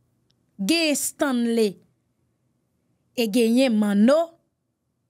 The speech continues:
genyen Machanzin Haïti. Men, tale, tale, m pa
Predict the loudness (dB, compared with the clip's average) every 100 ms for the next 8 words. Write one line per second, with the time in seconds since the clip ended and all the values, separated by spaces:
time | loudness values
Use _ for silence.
0 | _ _ _ _ _ -4 -2 0 -2 -4
1 | -2 -2 0 -2 -2 -4 -6 -6 -12 _
2 | _ _ _ _ -6 -2 -2 -2 -4 -4
3 | -2 -2